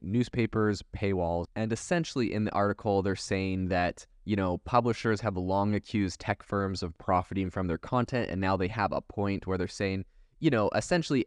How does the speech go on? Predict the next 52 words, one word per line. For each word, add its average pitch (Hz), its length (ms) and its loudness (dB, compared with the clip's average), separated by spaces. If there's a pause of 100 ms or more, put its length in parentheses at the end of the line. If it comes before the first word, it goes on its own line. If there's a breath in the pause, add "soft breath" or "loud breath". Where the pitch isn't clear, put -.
a 113 60 2
lot 113 180 4
of 104 160 0
A 104 140 2
I 104 140 4
was 98 200 -2
trained 92 480 -2
off 87 260 0
of 87 220 -2 (100)
paywalled 87 600 0 (100)
content, 87 560 -4
right? 101 220 2
Like, 87 260 -2
right 90 220 0
now, 113 360 2 (280)
um, 101 180 2
they're 95 100 0
shutting 98 360 0
off 92 220 0
the 92 80 -2
Bing 110 360 0
thing 101 340 0
and 92 140 -2
saying, 92 300 -2
like, 87 260 0
"Okay, 123 240 0
we're 104 100 -2
not 101 100 -2
gonna 107 120 -4
show 104 180 -2
people 98 300 -4
paywalled 90 400 -4
content." 110 460 -2 (320)
But 135 200 2
if 123 140 -2
you 120 80 0
think 180 200 -2
about 143 120 4
it, 98 60 -2
Chat 135 180 0
G - 100 -8
P 127 60 -4
T 113 60 0
was 101 100 -2
probably 104 480 2
trained 98 680 -2 (120)
because 95 240 -2
they 98 80 2
used 92 480 0
Bing's 90 440 -2 (120)
web 87 320 -2
scraper, 101 640 -2